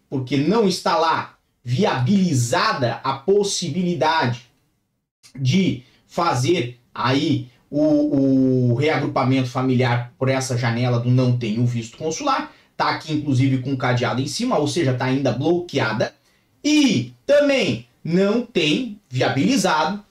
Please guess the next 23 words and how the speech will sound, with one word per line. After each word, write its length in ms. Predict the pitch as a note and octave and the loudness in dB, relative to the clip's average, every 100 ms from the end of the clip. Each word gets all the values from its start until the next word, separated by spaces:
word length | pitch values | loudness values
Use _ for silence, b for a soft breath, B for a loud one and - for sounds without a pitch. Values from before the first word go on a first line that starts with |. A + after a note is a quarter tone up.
| - | -4
na 180 | F#3+ | -4
forma 300 | - B2+ A#2 | -2 -2 0
do 100 | A#2 | 0
agendamento 420 | B2 A#2 A#2+ A#2 - | 0 0 -2 -2 -2
telefônico, 500 | G#3 A#3+ D4 F#4 C#4+ | -2 2 0 0 0
uma 140 | B3+ | 0
vez 200 | G3 C4 - | 2 0 -2
que 320 | - C4 - - - | 0 0 0 -8 -2
não 180 | D4 C#4 | 0 2
existem 340 | G3+ G#3+ B3+ | 0 0 0
vagas 540 | C#3+ D3 E3+ F3+ E3 | 0 0 0 0 0
hoje 340 | C#3 D3+ D#3+ F#3 | 0 0 2 0
no 100 | E3 | -2
sistema 420 | C4 - E3 G#3 | -6 -6 -4 -2
pra 160 | G#3 F3+ | -2 -4
reagrupamento 520 | E3+ F3+ F3+ E3+ F3 | -2 -2 -2 -2 -2
familiar 300 | G#3+ C#4 D4+ | -2 -2 -2
pra 140 | F4 | -2
nenhum 320 | F4 E4 C#4+ | 0 0 0
caso. 460 | - A3 F#3 - - - b b b | 0 0 -2 -4 -8 -20 b b b
E 160 | E3 E3+ | -2 0
isto 340 | G3+ - B3+ - _ | 0 -2 -6 -8 _
inclui 580 | A#3 A3 G3 F3+ A#2+ | 0 2 2 2 0